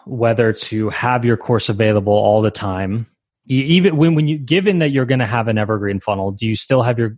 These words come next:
course available through the homepage or not? I choose not to, and I've done that for, uh, quite a long time and also use Deadline Funnel. And basically my scarcity is you're either gonna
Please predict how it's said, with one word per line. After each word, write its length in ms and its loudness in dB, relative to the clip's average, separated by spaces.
course 240 -4
available 540 2
through 120 2
the 100 4
homepage 540 2
or 200 -4
not? 340 -12
I 120 0
choose 320 -4
not 220 -2
to, 240 0
and 100 -2
I've 80 -6
done 180 -4
that 280 -4
for, 300 -6
uh, 120 2
quite 300 0
a 60 2
long 240 0
time 380 -2
and 100 2
also 260 0
use 220 2
Deadline 380 -2
Funnel. 380 -4
And 120 0
basically 540 2
my 200 2
scarcity 760 0
is 560 -2
you're 180 2
either 180 4
gonna 300 0